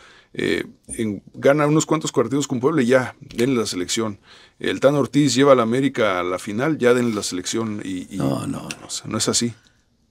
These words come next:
Speaker 2: Que no se venda tan barata. Es como cuando te le-, seleccionan. Yo creo que anteriormente te costaba mucho trabajo llegar a la selección.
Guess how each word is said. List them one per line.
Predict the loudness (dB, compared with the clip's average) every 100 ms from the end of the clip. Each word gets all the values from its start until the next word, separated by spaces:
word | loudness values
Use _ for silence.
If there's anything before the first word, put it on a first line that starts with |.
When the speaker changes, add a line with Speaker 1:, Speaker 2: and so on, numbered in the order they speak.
| _ _ _ _
Speaker 2:
Que | -4 0
no | 2
se | 4 2
venda | 4 2 2 0
tan | 0 0
barata. | 0 0 -2 -4 -14 -14 _ _ _ _ _ _ _ _
Es | -2 0
como | 2 2 2 -2 -2 -6 -10 _
cuando | -2 0 0 -2 -2
te | 0
le-, | 2 0 0
seleccionan. | 2 4 2 2 0 2 0 -2 _ -20 -20 -20 _ -6
Yo | -2 2
creo | 4 4 4
que | 2 0 0 _
anteriormente | -2 0 0 0 0 2 2 2 2 0 0 -6 -20 -20 _ _
te | -6
costaba | -2 -2 2 4 6 4
mucho | 2 2 0 -2 2
trabajo | 2 2 -2 0 0
llegar | 0 -2 -4 -4
a | -2
la | -4
selección. | -4 -6 -6 -8 -6 -6